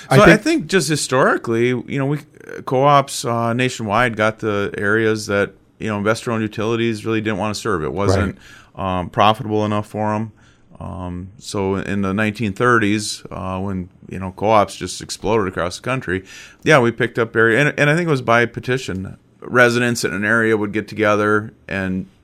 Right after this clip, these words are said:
Speaker 2: you know, petition the board for membership and, um, get accepted and then build out to those areas.
Speaker 1: Because it's rural, one of the other things you probably are dealing with that you didn't have to in the city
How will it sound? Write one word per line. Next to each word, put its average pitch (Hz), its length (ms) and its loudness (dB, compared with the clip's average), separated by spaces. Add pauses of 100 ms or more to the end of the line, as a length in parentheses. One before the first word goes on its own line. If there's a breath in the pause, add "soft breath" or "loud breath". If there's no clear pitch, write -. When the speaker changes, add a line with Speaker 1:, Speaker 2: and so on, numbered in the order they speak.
Speaker 2:
you - 100 -12
know, 90 80 -12
petition 110 440 -4
the 101 60 -4
board 98 300 0
for 98 100 -10
membership 101 580 -2
and, 90 160 -6 (420 loud breath)
um, 90 300 -8
get 101 120 -2
accepted 107 460 0
and 104 100 -2
then 101 140 -2
build 101 200 0
out 110 200 0
to 101 80 -8
those 92 220 -4
areas. 85 520 -6 (520 soft breath)
Speaker 1:
Because 143 380 6
it's 151 180 2
rural, 117 400 8
one 123 180 2
of 113 60 4
the 101 140 4
other 139 120 4
things 110 280 2
you 104 40 0
probably 107 360 2
are 98 80 2
dealing 101 320 2
with 98 100 0
that - 140 -2
you 107 100 -4
didn't 101 180 -2
have 117 160 0
to 110 200 2
in 98 80 0
the 98 80 -2
city 120 360 0